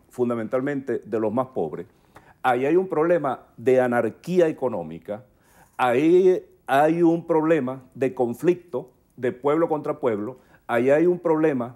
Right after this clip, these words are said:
de desorden, de distorsión, de dislocación del comercio, que la autoridad nacional tiene que ponerle coto. Y nosotros en ese sentido, la autoridad nacional tiene que poner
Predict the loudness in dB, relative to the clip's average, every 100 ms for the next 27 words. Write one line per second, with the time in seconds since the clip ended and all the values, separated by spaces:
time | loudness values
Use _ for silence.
0 | -12 -2 0 0 -2 -4 2 2 2 -4
1 | -6 -4 -4 -6 -6 -2 -2 -2 2 2
2 | 2 -4 -2 -2 0 0 0 -6 -4 0
3 | 0 0 -2 -2 -2 0 -2 -4 -8 -8
4 | _ _ _ _ -4 -2 2 2 0 0
5 | -2 0 -2 -4 -4 -4 -4 -8 -12 _
6 | _ _ -2 -2 -2 -6 -4 -4 -4 -6
7 | -6 -8 -10 -18 _ _ -2 0 0 0
8 | 2 0 0 -2 -2 -4 -2 -4 -2 0
9 | 0 0 -2 -2 0 0 0 -2 0 0
10 | -2 -4 -6 -4 -4 -4 -2 -2 -2 -4